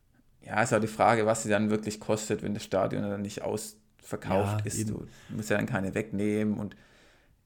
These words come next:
Speaker 1: ich glaub, ganz so kann man's nicht rechnen, obwohl da schon, glaub ich, schon ein Kontingent von zwanzig, dreißig Prozent von B-Norm-Erfüllern, die rausfliegen oder z-,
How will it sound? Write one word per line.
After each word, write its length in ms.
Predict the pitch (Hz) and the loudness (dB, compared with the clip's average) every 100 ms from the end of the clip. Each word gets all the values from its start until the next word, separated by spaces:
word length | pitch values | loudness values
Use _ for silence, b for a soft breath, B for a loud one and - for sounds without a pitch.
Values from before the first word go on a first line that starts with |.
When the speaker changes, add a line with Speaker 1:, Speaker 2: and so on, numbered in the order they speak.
| - | -10
Speaker 1:
ich 120 | - | 2
glaub, 200 | 101 127 | 4 6
ganz 180 | 117 135 | 4 4
so 80 | |
kann 160 | 139 123 | 2 2
man's 140 | 113 | 2
nicht 160 | 139 135 | -2 2
rechnen, 240 | 135 131 | 2 4
obwohl 260 | 120 113 120 | 0 0 2
da 80 | 117 | 2
schon, 260 | - 120 | 2 -2
glaub 240 | 127 113 113 | 0 0 0
ich, 100 | - - _ _ _ _ _ - | -4 -16 _ _ _ _ _ -12
schon 560 | 110 110 104 - 104 | -8 -8 -10 -8 -8
ein 80 | 104 | -8
Kontingent 500 | - 107 107 107 117 | -6 -6 -6 -4 -4
von 220 | - 107 | -4 -4
zwanzig, 760 | - - 101 120 - 110 - - | -4 -2 -2 -2 -6 -8 -10 -4
dreißig 400 | - 110 120 - | 0 2 0 -6
Prozent 480 | 110 - 110 117 - | -6 -2 -2 -2 -4
von 280 | 107 110 | -4 -4
B-Norm-Erfüllern, 760 | 107 107 117 110 95 - 107 110 | -2 -2 0 0 -2 -4 -4 -2
die 80 | 107 | -2
rausfliegen 600 | 78 110 123 - 113 110 | 0 0 -2 -6 -6 -2
oder 140 | 107 107 | -4 -4
z-, 160 | - | -10